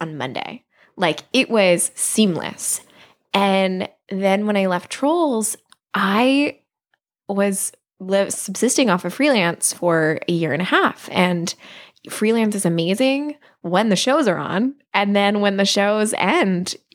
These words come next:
you know, you're really hustling for your next gig. And it's really difficult. It's really mentally draining. It's pretty soul sucking.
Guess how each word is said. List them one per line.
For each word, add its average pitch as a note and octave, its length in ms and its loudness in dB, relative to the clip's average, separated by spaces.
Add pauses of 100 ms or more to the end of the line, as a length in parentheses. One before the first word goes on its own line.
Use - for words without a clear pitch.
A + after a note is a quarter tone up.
(140)
you F3+ 200 -2
know, F3+ 160 0
you're F#3 220 -2
really A#3+ 240 2
hustling G3+ 520 0
for - 100 -10
your E3+ 200 -4
next F3 320 -6
gig. G3+ 420 2
And D#3+ 300 -4 (460)
it's G#3 380 0 (200)
really A#3+ 420 2
difficult. G3 720 0
It's - 240 -2
really G#3 760 0 (300)
mentally F3 920 0 (220)
draining. G#3+ 800 -2 (100)
It's - 300 -6
pretty A#3 280 -2
soul D#3+ 300 2
sucking. A3 720 0